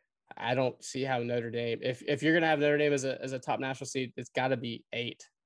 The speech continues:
right? Like, if you're gonna put them there, and even then, it's still like,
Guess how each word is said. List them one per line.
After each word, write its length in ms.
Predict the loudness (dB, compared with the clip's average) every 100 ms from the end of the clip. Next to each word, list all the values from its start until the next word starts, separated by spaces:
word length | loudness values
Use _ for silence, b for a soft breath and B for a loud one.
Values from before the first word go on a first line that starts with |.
| _
right? 280 | -2 0 0 _ _ _
Like, 320 | -6 -6 -6 -14 _ _ _ _ _
if 240 | -2 -2 4
you're 140 | 6
gonna 180 | 6 6
put 200 | 4 4
them 160 | 4 6
there, 220 | 6 4
and 120 | 2
even 220 | 2 0
then, 180 | 0 -2
it's 180 | -4 -8
still 560 | -8 -2 2 2 0
like, 280 | -2 -4 -6